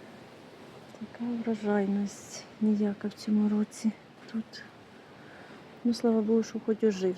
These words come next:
трішки, бо то ж померзло геть зовсім було. Ось бачите, там має бути така врожайність. Ще росте в нас ось такий кущ, це польові квіти.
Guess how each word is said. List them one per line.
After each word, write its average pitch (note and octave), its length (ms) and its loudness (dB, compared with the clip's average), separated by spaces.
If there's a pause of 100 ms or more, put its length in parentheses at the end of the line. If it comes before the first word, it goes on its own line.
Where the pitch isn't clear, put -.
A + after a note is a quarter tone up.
трішки, G3 520 -2
бо G3+ 120 -4
то B3+ 180 2
ж - 280 -10
померзло A#3 480 2
геть G#3 240 2
зовсім G3+ 420 -2
було. G3 180 -2
Ось G3+ 280 -6
бачите, A3 360 -6
там F#3 160 -6 (1000)
має G3+ 220 -4
бути - 320 -8 (1080)
така - 400 -8
врожайність. G3+ 840 -4 (1300)
Ще C4 160 -2
росте B3+ 320 -6
в G#3+ 60 -4
нас G#3 260 -4
ось F#3 80 -4
такий - 360 -8 (100)
кущ, - 440 2
це A3+ 60 0
польові G#3 480 0
квіти. C4 520 2